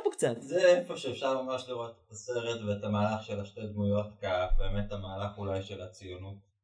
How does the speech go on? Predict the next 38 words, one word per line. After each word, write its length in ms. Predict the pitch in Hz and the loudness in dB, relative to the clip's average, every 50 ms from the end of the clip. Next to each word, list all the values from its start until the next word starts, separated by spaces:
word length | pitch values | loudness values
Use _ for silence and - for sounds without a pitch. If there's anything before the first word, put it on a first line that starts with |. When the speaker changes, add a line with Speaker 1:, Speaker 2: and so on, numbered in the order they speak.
| _ _ | _ _
Speaker 2:
המודרנית, 640 | 101 - - - - - 98 101 101 101 104 104 - _ _ _ _ _ _ _ _ _ _ _ _ | -20 -16 -4 -4 -2 -2 0 -2 -4 -4 -8 -12 -16 _ _ _ _ _ _ _ _ _ _ _ _
שזה 260 | - 180 180 196 196 | -14 -10 -6 -4 -2
חמוד 400 | - - 151 147 147 151 151 139 | -2 -2 -2 -4 -4 -4 -4 -2
מאוד, 240 | 131 131 143 147 - | 0 0 0 0 0
אני 60 | - | -4
חושב 120 | - 175 | -6 -8
שזה 240 | - 175 156 143 - - | -10 -10 -8 -8 -8 -8
הכי 140 | - 208 214 | -8 -10 -12
פחות 240 | - - 180 180 185 | -4 -2 0 0 0
מעניין 180 | 185 214 214 | 0 -2 -2
אותנו, 240 | 208 185 156 151 151 | -2 -2 -4 -4 -4
אבל 140 | 147 143 143 | -6 -6 -6
זה 120 | 135 135 123 | -8 -8 -4
גם 240 | 123 143 147 151 147 | 0 0 0 0 -2
שם, 320 | - - 120 104 95 98 104 - - - _ _ _ _ _ _ _ _ _ - 120 | -4 -6 -6 -6 -6 -6 -8 -10 -14 -20 _ _ _ _ _ _ _ _ _ -12 -10
וזה 180 | 120 135 156 | -6 -2 -2
נכון, 280 | 175 175 180 175 - 107 | 0 0 0 0 0 0
ההתרסקות 520 | 107 110 107 104 - - - 143 143 - | -2 -4 -6 -10 -14 -8 -6 -4 -2 -2
על 100 | 175 117 | 0 -2
הכותל, 500 | 110 - - 107 104 107 - 139 147 202 220 - _ _ _ _ _ _ _ _ _ | -2 -2 0 0 0 0 -2 -6 -10 -12 -14 -18 _ _ _ _ _ _ _ _ _
שזה 220 | _ - - 123 151 | _ -18 -12 -8 -4
מעניין 240 | 175 180 170 143 120 | -2 -2 -2 0 -2
הרי, 320 | 110 107 107 104 101 101 - | 0 0 0 0 0 -2 -4
כי 60 | 113 | -4
יש, 320 | 107 101 - - - - _ | -6 -6 -6 -10 -16 -20 _
כי 220 | 110 110 110 117 110 110 101 104 107 - - 143 | -12 -10 -8 -8 -8 -10 -12 -14 -16 -16 -14 -12
יש 120 | 156 151 - | -12 -10 -10
את 40 | |
הדימוי 380 | 175 170 143 143 135 131 123 120 | -10 -10 -8 -6 -4 -4 -4 -4
הזה 180 | 110 107 107 104 | -4 -4 -4 -6
שאומר, 460 | - 110 110 104 113 117 117 113 - - - _ _ - | -6 -6 -4 -4 -4 -4 -6 -8 -12 -16 -20 _ _ -20
אה, 120 | - 113 113 110 | -20 -18 -16 -16
מבחינת 380 | 113 113 123 131 139 147 - 120 | -14 -12 -10 -8 -6 -6 -6 -8
הציונות, 580 | 107 - - 127 117 117 117 135 151 156 151 | -12 -12 -10 -10 -8 -8 -8 -8 -8 -10 -10
אז 60 | 120 107 | -12 -12
זה 260 | 104 107 104 104 101 101 - - _ _ _ _ _ _ _ | -8 -6 -4 -4 -4 -6 -8 -14 _ _ _ _ _ _ _
שישים 440 | - 117 - - 131 135 131 123 | -18 -16 -14 -10 -8 -8 -8 -8
ושבע, 480 | 117 113 127 151 160 170 170 170 170 160 | -8 -8 -4 0 0 2 2 0 0 -2